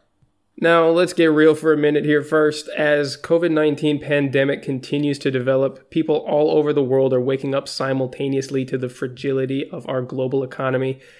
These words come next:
and our so-called safety nets. I've seen a dramatic increase in articles, videos, blogs, and online education about things like growing your own food, providing your own needs at home,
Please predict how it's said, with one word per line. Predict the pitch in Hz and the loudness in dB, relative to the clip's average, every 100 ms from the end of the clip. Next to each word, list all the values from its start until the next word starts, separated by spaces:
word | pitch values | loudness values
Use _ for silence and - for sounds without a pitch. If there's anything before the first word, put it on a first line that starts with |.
| - | -4
and | 131 | 0
our | 127 | 0
so-called | 127 131 123 127 117 | 2 -2 0 -2 -4
safety | - - 131 127 127 | -8 -4 -4 -4 -8
nets. | 120 117 - - _ _ _ _ _ | -8 -12 -16 -20 _ _ _ _ _
I've | 147 156 | -2 0
seen | 180 | 2
a | 160 | 2
dramatic | 143 135 139 147 143 | 0 2 2 2 0
increase | 147 143 143 135 139 | -2 -2 -2 -2 -2
in | |
articles, | 123 135 131 143 123 | 0 -2 0 -2 0
videos, | 135 135 131 123 | -2 0 0 -2
blogs, | - 127 135 135 135 | -6 -2 0 0 -2
and | 131 | -4
online | 135 131 127 123 | -2 -2 -2 -2
education | 135 120 131 - 147 139 151 | -4 -6 -8 -4 -2 -2 -4
about | 147 127 - - | -2 -4 -4 -4
things | 139 135 135 | -4 -2 -4
like | 123 | -4
growing | 135 127 123 | -4 -4 -4
your | 120 | -6
own | 123 | -8
food, | - 156 156 151 | -4 2 2 2
providing | - 127 131 131 127 | -2 0 2 2 0
your | 127 | 0
own | 127 127 | 0 0
needs | 127 117 | -4 -4
at | - - | -8 -2
home, | 156 151 151 | 2 2 0